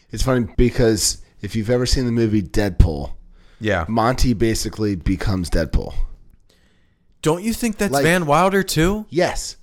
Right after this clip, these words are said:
Speaker 2: Th-,
Speaker 1: Like,
Speaker 2: this is what I'm saying.
Speaker 1: like,
Speaker 2: This is
Speaker 1: like,
Speaker 2: him.
Speaker 1: Ryan Reynolds has, like, one character through, like, four different movies.
Speaker 2: And, and, and the thing is with Ryan Reynolds is that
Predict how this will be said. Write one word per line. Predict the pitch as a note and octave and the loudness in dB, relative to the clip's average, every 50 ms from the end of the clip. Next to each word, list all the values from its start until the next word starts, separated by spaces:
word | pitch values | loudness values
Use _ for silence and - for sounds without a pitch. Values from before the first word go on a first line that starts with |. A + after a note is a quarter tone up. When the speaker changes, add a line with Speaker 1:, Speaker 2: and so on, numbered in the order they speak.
| - | -8
Speaker 2:
Th-, | - G#2+ | 0 4
Speaker 1:
Like, | C3 C3+ C3 F#3 | 4 4 4 4
Speaker 2:
this | F#3+ - | 2 4
is | - | 4
what | A3+ | 4
I'm | G#3+ F#3 | 2 2
saying. | - - G#3+ A3 A#3+ A3 F3+ | 2 2 4 4 4 4 2
Speaker 1:
like, | D#3+ | -2
Speaker 2:
This | E3 E3+ E3+ - | -4 -4 -2 -2
is | F#3 D3 | 0 2
Speaker 1:
like, | C#3 D3 F3+ | 2 2 2
Speaker 2:
him. | G#3 A3 F#3 - - _ _ _ _ _ _ _ _ _ _ _ _ | 2 -2 -6 -12 -18 _ _ _ _ _ _ _ _ _ _ _ _
Speaker 1:
Ryan | - A#2+ C3 C#3 E3+ F#3 F#3 F3+ | -4 -2 0 2 2 2 2 0
Reynolds | D#3+ C#3+ C3+ C#3 C#3+ D3 D#3+ F3 D#3+ - - - - _ _ _ _ - - - | 0 0 0 0 0 0 0 -2 -2 -6 -8 -10 -12 _ _ _ _ -20 -10 -6
has, | - - B2 C3 C#3 B2+ A2+ | -2 0 0 0 0 0 2
like, | C#3 B2 G#2+ G2+ | 0 0 0 0
one | G#2+ G#2+ B2 C3 C#3 C#3+ C#3 | -2 0 2 2 2 2 2
character | - - B2 A#2 A#2+ A#2+ - C3+ C#3 C#3 | 2 2 2 2 0 0 -2 -2 -2 0
through, | C3+ - - A2+ A#2 A2+ | 0 0 0 0 0 0
like, | A2 G#2+ G2+ F#2+ - - - - _ _ _ _ _ _ _ - | 0 0 -2 -2 -6 -8 -16 -20 _ _ _ _ _ _ _ -16
four | - - - C3+ C3 B2+ | -8 -4 0 2 4 4
different | A2 A2 F#2+ G2+ G#2+ F2+ | 4 2 0 -2 -2 -4
movies. | E2+ E2 D2+ C2 G1+ - - - - - - - - - - | -6 -8 -8 -10 -12 -12 -12 -12 -12 -10 -10 -8 -8 -4 -4
Speaker 2:
And, | E3+ E3 D#3+ - - | -4 -4 -4 -2 0
and, | D#3+ D3+ D3+ D3+ | 2 2 2 0
and | - D#3+ D3+ C#3+ | 0 -2 0 0
the | C3+ B2+ | 0 0
thing | - - D#3 F#3 G#3 G3+ | 0 2 0 0 2 0
is | F#3+ E3 - - | -2 -2 -2 -2
with | B2+ - - | -4 -4 -2
Ryan | B2 B2 B2+ C3 C3 | -2 0 0 0 -2
Reynolds | A#2 G2 E2+ E2 E2 - - - - - | -2 -4 -6 -6 -10 -12 -14 -10 -4 -2
is | B2+ A#2+ G2+ G#2+ | 0 0 2 2
that | A2 G#2+ G#2 G2+ G#2 - - | 2 4 4 2 0 -2 -8